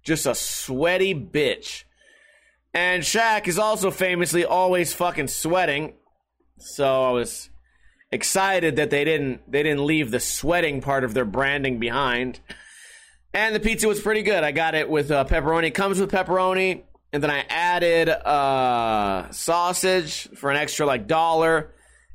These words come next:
And then I had a little mini can, a little, like, tiny can of olives. I put olives on there. I love olives. A lot of people don't like 'em. I think they also complement the way a pizza looks. You know, now you have all these little black spots everywhere.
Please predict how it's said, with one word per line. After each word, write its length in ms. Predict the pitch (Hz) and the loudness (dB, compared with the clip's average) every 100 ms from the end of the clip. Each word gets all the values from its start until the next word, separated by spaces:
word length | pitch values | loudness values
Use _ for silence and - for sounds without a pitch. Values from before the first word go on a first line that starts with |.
| - | -4
And 120 | 156 | 0
then 80 | 165 | 0
I 120 | 160 | 0
had 240 | 160 165 | -2 0
a 80 | 143 | 0
little 260 | 139 147 131 | 2 2 0
mini 340 | 143 160 156 | 0 -2 -2
can, 520 | - 147 147 156 151 | -4 -4 -2 0 -2
a 40 | 135 | -2
little, 240 | 139 139 | 0 2
like, 280 | 135 123 123 | 2 -2 -4
tiny 420 | - 113 139 143 | -10 -6 -4 -4
can 400 | - 131 135 131 | -8 -4 -2 0
of 260 | 113 107 - | -2 -4 -4
olives. 680 | 139 156 156 160 151 151 - | 0 2 2 2 0 -4 -8
I 80 | 110 | -8
put 180 | 131 101 | -4 0
olives 400 | 127 135 139 123 | 0 2 0 0
on 160 | 135 | 0
there. 160 | 135 131 | 0 0
I 220 | 117 165 | 0 0
love 340 | 160 135 139 110 | 0 2 0 0
olives. 460 | 117 127 110 98 | 0 2 0 -2
A 40 | 123 | -2
lot 120 | 147 | -2
of 60 | |
people 160 | 170 156 | 0 0
don't 140 | 151 | 0
like 300 | 139 151 165 | 0 0 -2
'em. 180 | 120 87 - _ _ _ _ - - | -4 -8 -16 _ _ _ _ -20 -8
I 60 | - | -2
think 160 | 202 202 | 2 2
they 60 | |
also 280 | 196 196 190 | 2 0 -2
complement 520 | - 180 170 170 170 | -2 -2 0 0 0
the 60 | 165 | 0
way 140 | 165 | 0
a 60 | 156 | 0
pizza 360 | 160 170 - | -2 -4 -2
looks. 380 | 139 170 123 - | 0 0 -2 -4
You 60 | 117 | -4
know, 100 | 127 | -2
now 120 | 135 | 0
you 160 | 147 147 | 0 0
have 140 | 139 | 2
all 140 | 139 | 2
these 120 | 139 139 | 2 0
little 100 | 127 | 0
black 340 | 120 139 135 | 0 -2 -2
spots 480 | - - 143 147 - | -6 -2 0 0 -2
everywhere. 540 | 107 95 90 82 71 | -2 -2 -4 -6 -8